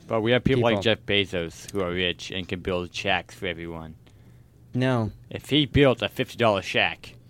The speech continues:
Speaker 1: in every state of Wisconsin
Speaker 2: He
Speaker 1: for
Speaker 2: could
Speaker 1: twenty-eight
Speaker 2: build,
Speaker 1: years, I
Speaker 2: he
Speaker 1: feel like
Speaker 2: could,
Speaker 1: he could do it.
Speaker 2: he could build two billion of fifty dollar shacks.
Speaker 1: Exactly.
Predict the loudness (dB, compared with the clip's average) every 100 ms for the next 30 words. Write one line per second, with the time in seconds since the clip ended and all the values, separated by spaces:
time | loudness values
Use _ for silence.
0 | -20 -14 -6 -4 -4 -4 -2 0 0 -4
1 | -6 -4 -4 -4 -4 -2 -2 0 2 4
2 | 4 4 2 0 -4 -6 -4 0 2 0
3 | -4 -4 -4 -6 -10 -18 -20 -20 -20 -12
4 | -10 -6 -4 2 4 4 0 -12 -6 -4
5 | -2 0 -2 -2 -8 -12 -14 -12 -10 -10
6 | -12 -12 -14 -16 -18 -20 -20 -20 -20 -20
7 | -10 -8 -8 -10 -2 4 6 6 4 0
8 | -8 -6 -6 -10 -12